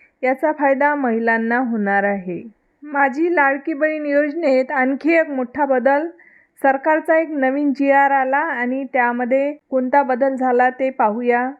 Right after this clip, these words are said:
मुख्यमंत्री माझी लाडकी बहीण योजनेचा लाभ घेण्यासाठी महिला मोठ्या प्रमाणात अर्ज करत आहेत,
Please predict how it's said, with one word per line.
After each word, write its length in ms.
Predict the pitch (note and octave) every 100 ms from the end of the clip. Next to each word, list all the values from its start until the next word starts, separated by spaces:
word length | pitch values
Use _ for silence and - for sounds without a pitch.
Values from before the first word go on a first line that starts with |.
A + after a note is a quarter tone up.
| _
मुख्यमंत्री 540 | B3+ A#3+ E4 D#4 D#4 E4
माझी 420 | D4 B3 B3+ C4+
लाडकी 400 | B3 B3 B3 C#4+
बहीण 300 | B3+ C4+ C4+
योजनेचा 640 | B3 A3+ A3+ B3 B3 C4
लाभ 320 | A#3+ A3+ A#3 A3
घेण्यासाठी 840 | A#3 A#3 C4 D4 C4 G#3+ G#3 A3 _ _ _ -
महिला 400 | B3+ C#4 D#4 D#4+
मोठ्या 380 | D4 C4 D4+ D4
प्रमाणात 500 | D4 C4+ C4+ C4+ C4+
अर्ज 280 | A#3+ A#3
करत 380 | B3 B3 A#3+ A#3+
आहेत, 320 | A#3+ A#3 B3+